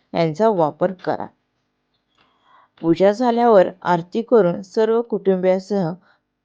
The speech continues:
प्रसाद घ्या. तर मित्रांनो, ही होती दृक पंचांगानुसार दिवाळी लक्ष्मी पूजेची संपूर्ण माहिती, तारीख,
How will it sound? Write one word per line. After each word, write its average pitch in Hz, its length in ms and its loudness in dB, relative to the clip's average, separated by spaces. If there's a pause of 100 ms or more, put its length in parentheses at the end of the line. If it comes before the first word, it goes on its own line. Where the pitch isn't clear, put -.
(320)
प्रसाद 180 480 0
घ्या. 143 200 -14 (1700)
तर 349 160 6
मित्रांनो, 254 600 2 (340)
ही 339 180 6
होती 269 520 0 (160)
दृक 190 340 0
पंचांगानुसार 226 880 -2 (400)
दिवाळी 240 460 4
लक्ष्मी 214 420 -2
पूजेची 185 480 -2
संपूर्ण 180 540 -2
माहिती, 151 640 -6 (380)
तारीख, 175 320 -2